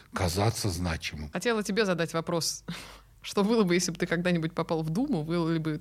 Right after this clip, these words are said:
Speaker 2: ты себя так же? Нет, даже не буду задавать, я не могу представить ни на одну минуту,
Speaker 1: Ты знаешь, в году
Speaker 2: <laughs> что ты попал
Speaker 1: восемьдесят,
Speaker 2: в такой замес.
Speaker 1: восемьдесят шестом, перед первой, первой партконференцией, а потом первый съезд народных депутатов, э, у меня был концерт в славном городе Миасе, и мне пришла записка.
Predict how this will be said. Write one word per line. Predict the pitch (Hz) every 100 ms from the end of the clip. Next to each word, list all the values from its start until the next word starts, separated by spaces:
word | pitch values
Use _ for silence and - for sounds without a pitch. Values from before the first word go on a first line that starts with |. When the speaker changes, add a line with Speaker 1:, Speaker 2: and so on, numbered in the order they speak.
| -
Speaker 2:
ты | 160
себя | - 156
так | 180 185
же? | 190
Нет, | 269
даже | 185 185
не | 196
буду | 190 175
задавать, | 180 233
я | 202
не |
могу | 180 185
представить | 185 190 - 156 139
ни |
на | 151 147
одну | 151 156 151 - 202 -
минуту, | 185 175 180
Speaker 1:
Ты | 285
знаешь, | 311 139
в | 143
году | 180 180 254
Speaker 2:
<laughs> |
что | 226 180 359
ты | 135 208
попал | 220
Speaker 1:
восемьдесят, | - 285 175 254 202 170 - -
Speaker 2:
в | 131 190
такой | - 180 -
замес. | 208 208
Speaker 1:
восемьдесят | 151 -
шестом, | - 175 - 294 294 220 156 135 131 127 135 -
перед | 156 143
первой, | 165 165 143 139 123 127 - -
первой | 170 165 151
партконференцией, | 135 135 - 127 156 170 233 196 147
а |
потом | 135 135 147
первый | 160 151 135
съезд | 139 123
народных | 139 135 113 113
депутатов, | 117 160 247 240 - 160 - - - -
э, | -
у | 131
меня | 135 156
был | 147 139
концерт | 147 143 147 110
в | - -
славном | 139 127 127
городе | 123 120 120
Миасе, | 143 175 240 226 -
и | 127
мне | 127 190
пришла | 233 156 - 185
записка. | 180 - 117 - -